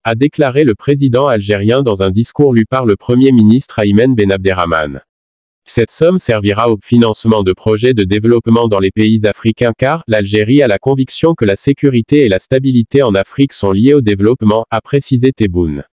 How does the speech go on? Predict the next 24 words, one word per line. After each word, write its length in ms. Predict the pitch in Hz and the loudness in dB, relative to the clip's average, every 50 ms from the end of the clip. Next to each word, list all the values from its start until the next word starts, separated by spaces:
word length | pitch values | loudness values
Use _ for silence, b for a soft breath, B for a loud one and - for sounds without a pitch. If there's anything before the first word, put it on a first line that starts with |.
| _ _ _ _ _ _ _ _ _ _ - | _ _ _ _ _ _ _ _ _ _ -2
L'Agence 480 | 113 110 120 123 120 139 170 175 - - | 0 0 0 0 0 0 -2 -2 0 -2
algérienne 560 | 113 104 95 101 104 104 110 123 139 156 147 | -2 -2 0 -2 -2 0 2 2 2 2 2
de 80 | 117 | 0
coopération 800 | 101 - - 104 104 107 - 113 107 107 107 - - - 160 160 | 0 0 0 0 0 0 0 -2 -2 -2 -4 -4 -2 0 0 0
internationale 880 | 139 110 - 113 110 104 104 104 101 - - 110 110 117 131 156 165 156 | 0 0 -2 -2 0 0 0 -2 -2 -2 -2 0 0 2 2 0 0 -2
pour 180 | - 117 101 | 0 0 0
la 80 | 98 95 | 0 -2
solidarité 840 | - - - 123 127 131 120 117 107 104 104 101 - - 151 156 | -2 -2 -2 0 0 0 0 0 -2 -2 -4 -4 0 2 2 2
et 60 | 135 | 2
le 100 | 101 92 | 2 0
développement 680 | 92 92 113 117 127 131 131 123 - 120 117 120 147 156 | 0 0 0 0 2 2 0 2 2 0 2 2 2 0
est 120 | 135 - | 0 -2
un 120 | 101 98 98 | -2 -2 0
organisme 600 | 107 113 117 120 117 117 123 131 - - 104 95 | 0 0 0 0 2 2 2 0 2 0 0 2
gouvernemental 840 | 92 107 123 131 143 139 127 123 117 113 110 104 - 131 139 165 165 | 2 2 2 2 2 2 2 2 2 2 0 0 -2 0 0 -2 -2
créé 340 | - - - 120 107 104 117 | -4 -6 -4 -2 0 2 2
en 80 | 117 | 0
deux 180 | 107 95 107 127 | 0 0 0 2
mille 200 | 143 147 135 120 | 2 2 2 2
vingt 220 | 104 107 117 143 | 0 0 0 0
avec 280 | 147 123 101 98 101 - | 0 0 -2 -2 -2 0
une 120 | 107 104 | 0 0
vocation 500 | 101 98 107 - 113 107 - - - 135 | 0 0 -2 -2 -2 -4 -4 -2 -2 0
africaine. 640 | 127 107 - - 98 92 - - 87 80 73 69 67 | 0 -2 -4 -6 -10 -8 -4 -4 -4 -4 -6 -8 -14